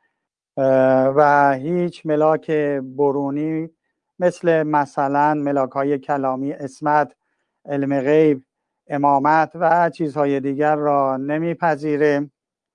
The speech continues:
اه، که ما با این، اه، محققان الان کاری نداریم و مخاطب ما نیستند و همچنان که در جاهای دیگه عرض کردم، یک شیعی متدین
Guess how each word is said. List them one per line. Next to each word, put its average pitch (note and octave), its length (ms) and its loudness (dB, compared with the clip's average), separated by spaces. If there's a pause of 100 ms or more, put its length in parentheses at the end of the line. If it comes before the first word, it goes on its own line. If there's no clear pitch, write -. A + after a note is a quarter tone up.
(1400)
اه، C#3 380 2
که G3+ 160 -2
ما F#3+ 300 4
با D#3 420 4
این، F#3 360 -4
اه، E3 520 -2
محققان D3+ 880 0
الان C#3+ 400 -4
کاری C#3+ 380 -2
نداریم D3+ 600 0
و C#3 140 2
مخاطب C3 580 -4
ما C#3+ 540 0 (520)
نیستند D#3+ 720 0
و D3 60 2 (240)
همچنان D3 640 -4
که B2+ 340 -6 (440)
در C3 160 -2
جاهای C#3 340 2
دیگه D3 200 0
عرض C3+ 340 -2
کردم، D#3 580 2
یک C#3+ 420 -2
شیعی C#3+ 640 -4
متدین C#3+ 880 0